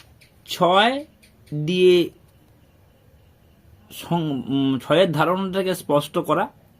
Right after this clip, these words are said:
সাতের ধারণাটাকে স্পষ্ট করা, আটের ধারণা এবং নয়ের ধারণা। ছয়, সাত, আট, নয়।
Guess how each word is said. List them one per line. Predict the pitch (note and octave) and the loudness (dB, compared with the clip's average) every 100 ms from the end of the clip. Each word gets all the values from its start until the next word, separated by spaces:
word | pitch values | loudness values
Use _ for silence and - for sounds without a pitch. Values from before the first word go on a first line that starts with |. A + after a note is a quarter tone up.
| - _ _ _ _ _ _ _ _ _ | -20 _ _ _ _ _ _ _ _ _
সাতের | - - D#3+ G#3 G3+ | -16 -8 -4 0 0
ধারণাটাকে | D#3+ D#3 E3 F#3+ F3+ F#3 F3+ | 2 0 0 -2 -4 -4 -6
স্পষ্ট | - D3 C#3+ - | -4 -4 -6 -6
করা, | E3+ D#3 D#3 E3+ | -6 -4 -4 -6
আটের | - A#2+ F3 D#3 | -8 -8 -6 -6
ধারণা | C#3 C#3+ D3 D3+ | -4 -4 -4 -4
এবং | C3+ D3 E3 | -2 -2 -2
নয়ের | A#2 A#2+ G2 | 0 0 -2
ধারণা। | E2+ F2 E2+ G#2 - | -8 -14 -14 -18 -16
ছয়, | - C#3+ G3 | -2 0 0
সাত, | G3 G3+ G#3 - | -2 -2 -2 -4
আট, | G#2+ G#2+ - | -4 -4 -2
নয়। | C3 C#3 | 0 0